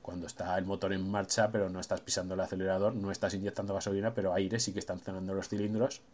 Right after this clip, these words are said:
y los cilindros van comprimiendo ese aire, y ese aire hace de resistencia para que se compriman los cilindros, y es lo que hace,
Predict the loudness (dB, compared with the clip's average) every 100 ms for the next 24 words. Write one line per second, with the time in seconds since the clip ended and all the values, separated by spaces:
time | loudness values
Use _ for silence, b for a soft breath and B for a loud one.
0 | -20 B B B B B B 2 2 2
1 | 2 2 2 2 0 0 0 2 0 2
2 | 4 4 4 2 2 0 0 2 0 2
3 | 2 2 0 -2 -2 -6 -6 -4 -2 0
4 | -2 -2 -6 -8 -6 -4 -4 -4 -2 -2
5 | -2 -2 -4 B B B 2 4 4 2
6 | 0 0 -2